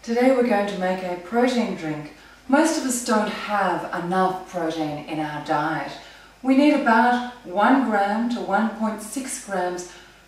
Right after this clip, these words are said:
per kilogram of body weight. It's really important that we feed our muscles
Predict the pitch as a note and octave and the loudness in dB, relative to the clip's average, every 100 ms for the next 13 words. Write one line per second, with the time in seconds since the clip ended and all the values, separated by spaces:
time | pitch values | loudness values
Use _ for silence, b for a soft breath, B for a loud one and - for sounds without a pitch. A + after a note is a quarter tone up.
0 | - - C4 C4 B3+ B3+ G#3+ G#3 G3 F#3+ | -12 0 4 4 4 0 -2 0 0 0
1 | F#3+ F#3+ F#3 - D#3+ D#3+ E3 D#3+ D#3 D#3 | -2 -4 -6 -6 -2 -2 -4 -6 -6 -8
2 | - B B B B - B3+ A#3 A#3+ C4 | -16 B B B B -8 -6 -4 -2 2
3 | D4 D4 C#4+ C4 A#3+ A#3+ A#3+ B3 F#3+ F#3 | 2 2 2 0 2 2 4 2 -2 -8
4 | F#3 F#3 - A3+ A3+ A3 G3 F#3+ G#3 A3 | -10 -12 -10 -6 -4 -2 -2 0 -2 -2
5 | G4 B4 - - | -8 -10 -12 -16